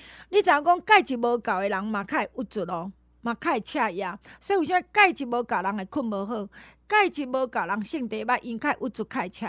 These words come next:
牙。所以你需要钙好注钙粉来补充你的钙质。小朋友、大朋友、老朋友拢会使食，有心的人嘛会当食，哦，囡仔朋友嘛加足水。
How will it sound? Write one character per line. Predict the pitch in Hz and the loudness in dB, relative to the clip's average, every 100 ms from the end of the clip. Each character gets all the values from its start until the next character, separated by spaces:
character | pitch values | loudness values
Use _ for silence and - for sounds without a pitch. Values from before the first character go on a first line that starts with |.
| 170 | -8
牙。 | - - _ - - | -12 -16 _ -20 -18
所 | - 359 | -4 0
以 | |
你 | 370 392 | 2 0
需 | - | 4
要 | 294 294 - | 4 4 6
钙 | 330 233 214 | 6 6 0
好 | 254 233 | -4 -2
注 | 226 233 202 | -4 -4 -6
钙 | 214 202 185 | -4 -4 -4
粉 | - 214 - | -6 -6 -2
来 | 220 | -2
补 | 220 - 277 | -2 2 2
充 | - 214 | 2 -2
你 | 240 | -4
的 | 220 - | -6 -4
钙 | 202 214 | -6 -4
质。 | - 185 185 - - - - | -8 -8 -8 -18 -20 -20 -12
小 | - 277 | 4 4
朋 | 277 339 392 | 6 0 4
友、 | 320 294 | 4 6
大 | 381 330 | 6 6
朋 | 285 285 | 4 -2
友、 | 285 262 | 0 2
老 | 220 220 | 2 2
朋 | 202 277 | -4 -2
友 | 254 | -2
拢 | 240 285 | 0 0
会 | 214 | -2
使 | 185 220 226 | -2 -2 -2
食， | 214 190 202 - - - | -2 -4 -4 -10 -20 -6
有 | 269 | -6
心 | - 403 | 0 2
的 | 381 247 | 2 2
人 | 220 | 0
嘛 | 240 202 | 0 -4
会 | 196 | 0
当 | 277 240 214 | 0 0 -2
食， | 214 | -4
哦， | - 262 262 | 0 0 0
囡 | 247 302 | -4 0
仔 | 277 | 0
朋 | 208 | 0
友 | 202 | -4
嘛 | 214 - | -6 -8
加 | 170 | -12
足 | - 185 | -10 -10
水。 | - 190 | -6 -8